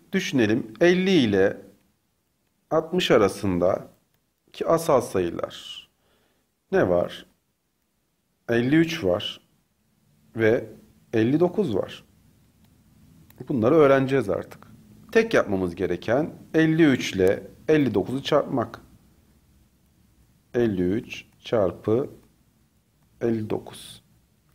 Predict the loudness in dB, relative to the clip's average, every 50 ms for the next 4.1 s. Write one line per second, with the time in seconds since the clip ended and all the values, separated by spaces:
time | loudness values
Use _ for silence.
0 | _ _ _ _ _ _ _ _ _ -10 -6 -4 -4 -4 -2 -2 -4 -4 -6 -8
1 | -12 -10 -4 -2 -2 -2 -2 -6 -14 -16 _ _ _ _ _ _ _ _ _ _
2 | _ _ -2 0 0 0 0 -4 -8 -4 -2 0 0 -2 -4 -8 -14 -20 -20 -20
3 | _ _ _ _ _ _ _ _ _ _ _ -10 -4 0 0 2 2 0 -2 -6
4 | -14 -20